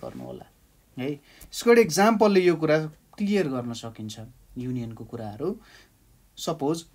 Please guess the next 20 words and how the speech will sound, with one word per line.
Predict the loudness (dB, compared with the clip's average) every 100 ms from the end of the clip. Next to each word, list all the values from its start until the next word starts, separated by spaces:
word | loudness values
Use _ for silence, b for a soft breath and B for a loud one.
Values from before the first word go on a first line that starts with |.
| -4
मसँग | -2 0 0
एउटा | 0 0
सेट | 0 0 -2 -4 -20 _
A | -2 0
छ, | -2 -8 -12 _ _ _ _ -2
एमा | 2 4
इलिमेन्ट्सहरू | 4 2 2 0 0 -2 -2 -2
छ, |
मसँग | 0 -2 -2 -4 -6 -4
वान, | -4 -4 -8 -14 _ _ _ -10
टू, | -10 -10 -14 _ _ -10
थ्री | -6 -4
भन्ने | -6 -8
इलिमेन्ट्स | -10 -12 -12 -12 -14
छ। | -16 -20 _ b b b -2
मसँग | 0 2 2 4
अर्को | 4 4 2
इलिमेन्ट्स | 2 2 2 0 -2
छ |
बी, | -4 -2 0 -2